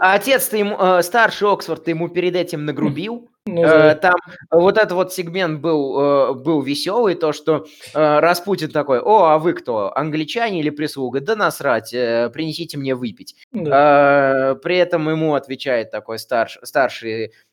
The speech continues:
Speaker 1: а может, ты нам принесешь бухла, потому что ты скользишь тут по паркету, как, как балерун какой». Причем это аукнется потом, и, э, о, Распутин будет прыгать ка-, э, как балерун,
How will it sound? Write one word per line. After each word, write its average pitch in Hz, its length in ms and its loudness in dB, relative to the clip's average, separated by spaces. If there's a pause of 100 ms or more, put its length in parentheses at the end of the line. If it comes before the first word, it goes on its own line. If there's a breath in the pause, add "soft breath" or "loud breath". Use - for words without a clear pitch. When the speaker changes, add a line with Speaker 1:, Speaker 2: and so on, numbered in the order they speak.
(100)
Speaker 1:
а 147 400 4
может, 175 400 2
ты 254 140 -4
нам 233 220 0
принесешь 165 580 -2
бухла, 131 480 0
потому 143 380 -2
что 147 120 -10
ты 160 80 -4
скользишь 165 460 -2
тут 156 180 -6
по 135 80 -10
паркету, 165 680 -2 (160 loud breath)
как, 165 300 0
как 165 200 0
балерун 175 480 2
какой». 120 440 -4 (160 soft breath)
Причем 180 360 2
это 185 480 6
аукнется 185 560 2
потом, 123 520 -4
и, 127 600 0
э, 131 100 0
о, 143 520 2
Распутин 175 560 -4
будет 214 360 -2 (280 soft breath)
прыгать 151 400 0
ка-, 147 460 2
э, - 20 -2
как 147 300 -6
балерун, 147 460 -2